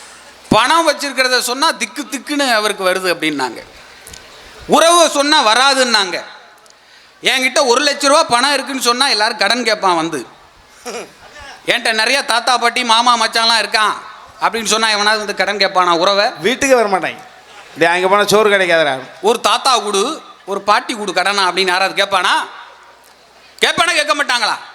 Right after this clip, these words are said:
Speaker 1: கேட்க மாட்டான். பணம் இருந்தா நீங்க கேட்பீங்க கடன், அதனால தான் திக்கு திக்குன்னு வருது. எல்லாம் வந்து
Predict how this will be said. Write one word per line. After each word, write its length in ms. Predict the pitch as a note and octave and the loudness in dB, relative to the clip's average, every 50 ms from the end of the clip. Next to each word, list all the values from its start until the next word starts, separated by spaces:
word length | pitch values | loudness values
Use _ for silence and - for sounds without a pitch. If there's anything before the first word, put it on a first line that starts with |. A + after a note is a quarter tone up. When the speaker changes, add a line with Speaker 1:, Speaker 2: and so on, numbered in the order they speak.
| - - - - - - - - - - - - - | -20 -20 -20 -20 -20 -20 -20 -20 -20 -20 -20 -12 -4
Speaker 1:
கேட்க 320 | - A#3 D#4 D#4+ E4 E4+ D#4+ | -2 -2 -2 0 0 -2 0
மாட்டான். 480 | C#4 C#4 E4 D#4+ - D4 B3+ F3+ - - - - - - - _ _ _ _ _ _ _ _ _ - - _ - | 2 0 0 0 -2 -4 -4 -4 -8 -14 -20 -20 -20 -20 -20 _ _ _ _ _ _ _ _ _ -20 -20 _ -2
பணம் 300 | G#3+ A#3+ D4 E4 F4 E4 | 0 0 2 2 0 0
இருந்தா 280 | E4 D#4+ D#4+ E4+ E4+ | 0 0 0 0 0
நீங்க 160 | E4 D#4 D4 | 0 0 -2
கேட்பீங்க 540 | C#4 - - C#4 D4+ D4 D4+ C4+ C4 A#3+ - | -2 0 0 -2 -2 -2 -4 -4 -4 -4 -2
கடன், 260 | - G#3+ G#3 G#3+ F#3+ | -2 -2 -2 0 0
அதனால 320 | F#3 G#3 B3 C4+ C#4 C#4 C#4 | 0 0 2 2 2 2 2
தான் 160 | D#4 E4 D4+ | 2 0 0
திக்கு 220 | - B3 - - | -2 -8 -12 -12
திக்குன்னு 380 | C4 G#3+ C4 G#3+ C#4+ C4 A#3 F#3+ | -14 -14 -14 -14 -10 -8 -8 -8
வருது. 220 | E3 C3 - - - - _ - - - - - _ _ - - - - - - - - - - - - - - - - - - - - - - - - - - - - - - - - - - A4+ | -8 -10 -14 -20 -20 -20 _ -20 -20 -20 -20 -20 _ _ -20 -20 -20 -20 -20 -20 -20 -20 -20 -20 -20 -20 -20 -20 -20 -20 -20 -20 -20 -20 -20 -20 -20 -20 -20 -20 -20 -20 -20 -20 -20 -20 -20 -12 -4
எல்லாம் 400 | - G#3+ B3 C#4+ D#4+ F4+ F4+ E4 | -2 -2 0 2 2 2 2 0
வந்து 220 | D4+ D4 D4 D#4 | -2 -2 -2 0